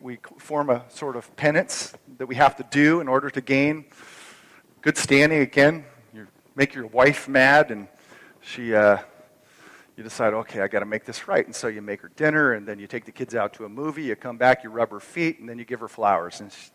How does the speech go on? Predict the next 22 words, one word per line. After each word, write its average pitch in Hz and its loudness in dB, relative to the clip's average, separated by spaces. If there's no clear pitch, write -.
everything's 147 -6
right 104 2
again. 82 -12
You 120 -14
go 131 6
through 139 -2
your 127 -2
little 131 4
process 131 2
of 104 -12
penance. - -14
He 147 -2
doesn't 175 6
do 165 4
any 165 2
of 85 -2
that. 80 -14
He 123 -12
simply 139 -10
comes 127 -18
back 90 2
empty-handed. 87 -16